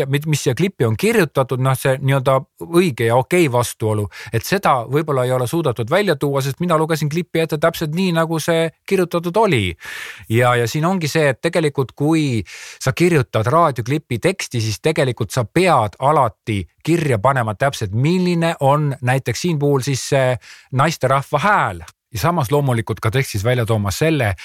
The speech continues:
et miks ta on siis tülpinud, miks ta on kurb, et ta peab selle ikkagi konkreetselt välja ütlema, sellepärast et raadiot sageli ei kuulata,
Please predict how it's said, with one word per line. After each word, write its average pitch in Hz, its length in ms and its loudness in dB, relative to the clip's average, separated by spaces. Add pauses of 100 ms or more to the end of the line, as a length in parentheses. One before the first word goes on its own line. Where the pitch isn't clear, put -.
(160)
et 107 180 -4
miks 139 400 0
ta 117 160 4
on 151 160 2
siis - 200 -4
tülpinud, 139 560 0
miks 170 180 -2
ta 113 180 2
on 131 240 0
kurb, 156 400 2
et 101 100 -4
ta 113 120 0
peab 110 120 -2
selle 117 260 2
ikkagi 113 300 0
konkreetselt 117 560 0
välja 147 320 0
ütlema, 127 320 -2
sellepärast 165 400 -2
et - 120 -4
raadiot 190 500 2
sageli 165 460 0
ei 135 240 0
kuulata, 175 760 0